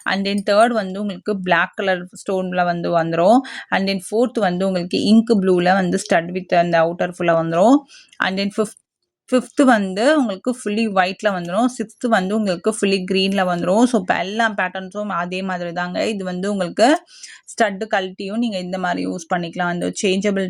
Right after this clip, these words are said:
டைப்ல தான் இருக்கும். சரிங்களா? So இந்த மாதிரி நீங்க யூஸ் பண்ணணும். ஸ்டட்டும் நீங்க கழட்டி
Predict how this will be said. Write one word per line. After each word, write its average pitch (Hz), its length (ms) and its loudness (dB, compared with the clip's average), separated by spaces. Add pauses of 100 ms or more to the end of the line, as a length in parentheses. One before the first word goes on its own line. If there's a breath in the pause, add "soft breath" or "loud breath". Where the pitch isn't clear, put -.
டைப்ல 170 300 0
தான் 180 220 4
இருக்கும். 165 320 -2
சரிங்களா? 175 340 0 (540 soft breath)
So 233 180 0 (180)
இந்த 202 260 0
மாதிரி 190 300 2
நீங்க 185 200 -4
யூஸ் 175 220 -14
பண்ணணும். 170 360 0 (880 loud breath)
ஸ்டட்டும் 202 460 2
நீங்க 190 160 0
கழட்டி 180 460 -2